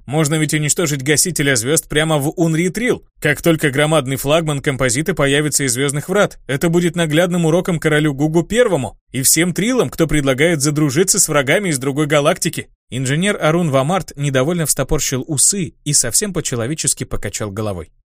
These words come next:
"А что, если флагман врага уцелеет? Ведь композит уже демонстрировал способность закрываться от урона".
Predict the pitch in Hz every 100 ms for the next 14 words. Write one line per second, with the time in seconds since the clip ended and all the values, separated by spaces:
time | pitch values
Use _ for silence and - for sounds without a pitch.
0 | - 98 101 139 131 - 123 147 143 139
1 | 127 143 143 143 - 160 123 - - -
2 | 120 - 160 139 139 120 180 110 104 123
3 | 131 143 - 208 175 113 110 139 120 131
4 | 131 120 123 117 104 92 - - 143 160
5 | 101